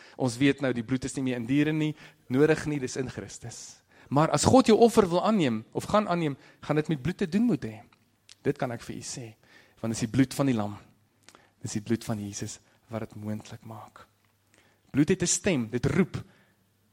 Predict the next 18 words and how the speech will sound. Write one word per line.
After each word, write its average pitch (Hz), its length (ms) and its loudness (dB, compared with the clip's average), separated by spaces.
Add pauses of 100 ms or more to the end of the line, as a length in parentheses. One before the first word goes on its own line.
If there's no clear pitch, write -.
(220)
En 120 140 -12
Abel 139 200 2
se 139 160 -4
bloed 123 160 -10
het 139 120 -8
geroep. - 300 -8 (120)
Volgende 302 320 6
punt 247 220 6
vanmôre, 185 400 4 (320)
Christus - 640 4
se 147 100 0
bloed 156 420 -2 (140)
roep 156 240 0
ook - 240 -10
na 151 80 -10
God 113 260 -12
die 113 100 -16
Vader. 117 460 -18